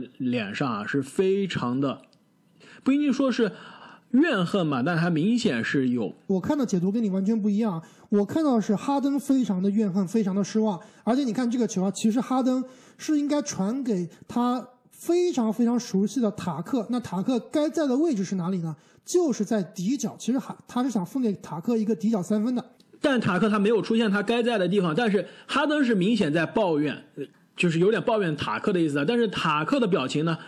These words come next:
Speaker 1: 也是一种“为什么你要这样对我？就为什么你要抱怨我”的这样一个表情。其实整个球队虽然这场比赛是打，
Speaker 2: 我觉得你有点过分解读了。要知道塔克跟哈登他们俩可是在同一战线的。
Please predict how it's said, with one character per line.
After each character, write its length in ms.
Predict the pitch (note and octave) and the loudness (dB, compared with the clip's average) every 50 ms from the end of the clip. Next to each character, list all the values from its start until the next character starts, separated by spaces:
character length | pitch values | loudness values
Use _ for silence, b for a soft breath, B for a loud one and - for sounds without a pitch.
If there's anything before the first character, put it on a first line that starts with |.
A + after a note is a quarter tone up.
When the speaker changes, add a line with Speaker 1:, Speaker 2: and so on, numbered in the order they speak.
| B B | B B
Speaker 1:
也 180 | - F#3 F3+ E3+ | 0 0 2 2
是 120 | F3+ A3 | 2 2
一 120 | A3+ A3+ G#3+ | 2 2 2
种 240 | G3 E3+ C3 B B B B B B B B _ _ _ - | 2 0 -2 B B B B B B B B _ _ _ 0
“为 180 | B3+ C#4 B3+ | 2 2 4
什 140 | F#3+ F#3+ F#3 | 4 2 2
么 80 | F#3+ F3+ | 0 2
你 80 | D#3+ | 2
要 180 | D#3+ E3 E3+ E3 | 2 2 0 0
这 180 | - - A#3 A3+ | 0 0 0 0
样 120 | F3+ D3+ | 0 2
对 160 | C#3+ G#3 G3+ | 2 2 2
我？ 160 | D#3+ B2 - - | 2 0 -2 -2
就 100 | - G3+ | 0 2
为 180 | A3 C4 D#4 D4 | 2 2 2 2
什 140 | G#3 A3 G3+ | 2 2 2
么 80 | G3+ | 2
你 120 | F#3+ E3+ D#3 | 2 2 2
要 200 | E3 E3+ E3+ E3 - - - - _ _ _ _ _ _ - | 2 2 0 0 -2 -6 -14 -20 _ _ _ _ _ _ 0
抱 200 | C4 A3+ G#3 G3+ | 2 2 4 2
怨 160 | G#3 F#3+ E3 | 2 2 0
我” 120 | C3 A2 A2+ | -2 -2 -2
的 60 | C3+ | -2
这 100 | D3+ F3+ | -2 -2
样 100 | D3+ C#3 | 0 0
一 60 | C#3 | 0
个 60 | C#3 | 0
表 160 | C#3+ C3+ - | 0 -2 -2
情。 160 | - - C3+ F3+ | -4 -2 0 0
其 100 | B3 C#4+ | 2 0
实 80 | C#4 C#4+ B B B B - | 0 -2 B B B B 0
整 200 | - G#3 F#3+ G#3 | 2 2 2 2
个 140 | C#4+ E4+ D4+ | 2 0 0
球 180 | - - G3 A3+ | 2 2 2 2
队 280 | B3+ C#4 G3+ - - - | 2 2 0 0 -2 -4
虽 180 | - - B3+ | 0 2 2
然 240 | A#3+ A3 G#3+ A3+ G3 - | 2 2 2 0 0 0
这 140 | - C4 A3+ | 2 2 2
场 180 | F3+ G3 G3+ G3+ | 2 2 2 2
比 100 | D3+ B2+ | 2 2
赛 160 | - E3 D#3 | 2 2 2
是 120 | E3+ F3+ | 0 0
打， 160 | F3+ - - - | 0 -2 -4 0
Speaker 2:
我 140 | A3 G#3 G3 | 0 0 2
觉 80 | G#3+ | 2
得 80 | C4+ C#4 | 0 0
你 120 | C4 G#3+ | 0 0
有 100 | G3 G#3 | 2 2
点 140 | A3 G3+ F#3+ | 0 0 0
过 160 | - A#3+ A3 | 0 0 0
分 200 | G3 G#3+ F#3+ E3+ | 2 0 -2 -2
解 180 | - - F3 D#3+ | -2 -4 -4 -4
读 140 | E3+ E3+ F#3 | -2 -2 -2
了。 180 | G3 F#3 - G3 | -2 -2 -4 -2
要 120 | A#3+ C4 A#3+ | -2 0 0
知 140 | G#3 B3+ B3+ | 0 0 0
道 100 | A#3 A3 | 0 0
塔 280 | A3+ - - E3 D3 C#3 | -2 -6 -8 -8 -10 -10
克 240 | - - - C#4+ | -6 -4 -4 -2
跟 180 | G3 A#3 A3+ A3+ | 0 0 -2 -2
哈 240 | - - C4 C4 C4 | -2 -2 -2 -2 -2
登 240 | A3+ C#4 C4+ B3+ - | 0 0 -2 -2 -2
他 140 | - - B3 | -2 -2 0
们 100 | C4 A#3 | 0 0
俩 120 | F#3+ F3+ | 0 -2
可 160 | E3 - F#3 | -2 -2 0
是 60 | F#3+ G3 | 0 2
在 120 | A3 G#3+ | 0 -2
同 240 | - - F#3+ F#3+ A3 | -2 -2 -2 0 0
一 60 | A#3 | 0
战 240 | G#3+ C#4+ A#3+ G#3 F3 | 0 0 0 0 0
线 220 | - C#4 A3+ F#3 | 0 -2 -2 -4
的。 100 | D#3 - | -6 -10